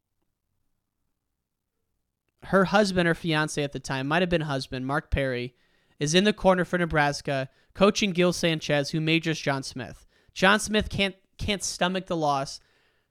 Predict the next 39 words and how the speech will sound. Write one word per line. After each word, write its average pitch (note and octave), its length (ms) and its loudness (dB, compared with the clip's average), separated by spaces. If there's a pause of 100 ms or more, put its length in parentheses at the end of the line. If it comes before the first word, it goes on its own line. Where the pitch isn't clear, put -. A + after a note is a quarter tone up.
(340)
The D3+ 100 -2
next F#3 280 0
day G3 120 0
or F#3+ 60 2
the E3+ 120 -4
day E3 200 2
after, D3 600 -2 (1900)
<coughs> - 120 -2 (1800)
drives F3 600 4
to, D#3+ 500 0 (720)
it - 20 -10
was D#3 140 -4
the C#3+ 120 -2
Omaha F#3 480 6
Open, F3 300 4
the D3 80 -2
U G3 220 2
N F#3 80 2
O F3+ 120 4
Open, D#3+ 480 0
the D#3 140 -6
big G3 240 2
tournament, F#3 400 0
the D#3 80 -6
Kauffman F#3 420 4
Brand D#3+ 300 0
Open, D3+ 240 0
the D3 80 -2
big F#3 240 0
tournament F#3+ 460 -2
in E3 200 -2
Lincoln F3+ 360 -4
or D3 100 -4
Omaha. D3 520 -2
I C3 40 -12 (220)
think G#3+ 100 -4
it A#3+ 60 0
was E3+ 100 0
Omaha. C3+ 440 -6